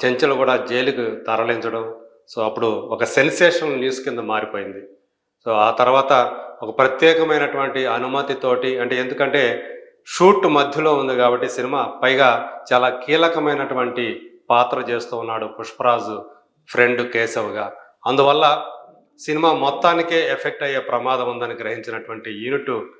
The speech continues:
ఎంతో కష్టం మీద, ఒక ప్రత్యేక అనుమతితోటి, so, వీళ్ళు, "మేము అతను ఎక్కడా కూడా, ఎక్కడికి పారిపోకుండా మేము చూసుకుంటాం. So, అతని సెక్యూరిటీ మేము కల్-, కల్పిస్తాం.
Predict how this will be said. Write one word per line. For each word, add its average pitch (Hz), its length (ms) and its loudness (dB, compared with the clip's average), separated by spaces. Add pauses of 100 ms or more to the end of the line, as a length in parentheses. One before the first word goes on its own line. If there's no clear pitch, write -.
(340)
ఎంతో 120 240 0
కష్టం 143 440 2
మీద, 135 200 2 (1700)
ఒక 131 140 2
ప్రత్యేక 156 440 2
అనుమతితోటి, 127 1000 -2 (420)
so, 117 60 -2
వీళ్ళు, 127 640 2 (220)
"మేము 127 600 -2 (520)
అతను 123 360 0
ఎక్కడా 143 360 2
కూడా, 135 340 -2 (260)
ఎక్కడికి 135 300 -4
పారిపోకుండా 131 1000 -2 (140)
మేము 139 220 0
చూసుకుంటాం. 127 640 -2 (500)
So, 120 60 -2
అతని 120 320 2
సెక్యూరిటీ 143 420 2
మేము 123 260 0
కల్-, 120 420 0
కల్పిస్తాం. 117 680 -2